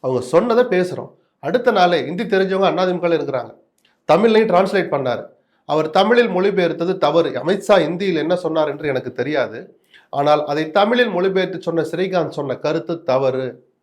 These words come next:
"எங்கள் கூட்டணி சேர்ந்து ஆட்சி அமைக்கும், நாங்கள் ஆட்சியில் பங்கு தருவோம்னு நான்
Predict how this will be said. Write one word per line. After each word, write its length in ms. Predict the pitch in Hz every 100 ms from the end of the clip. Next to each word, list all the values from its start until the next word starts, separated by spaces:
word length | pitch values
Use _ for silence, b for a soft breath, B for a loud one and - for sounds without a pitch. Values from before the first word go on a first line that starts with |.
| _ _ _ _ _
"எங்கள் 360 | - 127 151 135
கூட்டணி 360 | 208 247 240 202
சேர்ந்து 320 | 196 202 214
ஆட்சி 360 | 170 196 -
அமைக்கும், 500 | 180 160 165 151 123 - -
நாங்கள் 320 | 151 165 160
ஆட்சியில் 520 | 151 185 202 208 196
பங்கு 220 | 165 185
தருவோம்னு 320 | 185 165 165 170
நான் 200 | 147